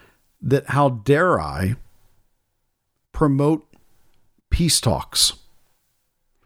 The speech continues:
That what I saw was, or what you saw was horrible with Hamas and they should wipe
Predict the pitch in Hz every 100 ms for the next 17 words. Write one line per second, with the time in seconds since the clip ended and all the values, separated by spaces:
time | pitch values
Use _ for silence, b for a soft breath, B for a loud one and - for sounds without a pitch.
0 | _ _ _ _ - 117 120 - - -
1 | 143 147 143 123 - 147 147 143 117 92
2 | - - 92 110 - 156 - 143 131 120
3 | 98 - 139 127 123 113 - 107 131 131
4 | - 95 95 95 B B B B B -
5 | 123 131 123 95 147 151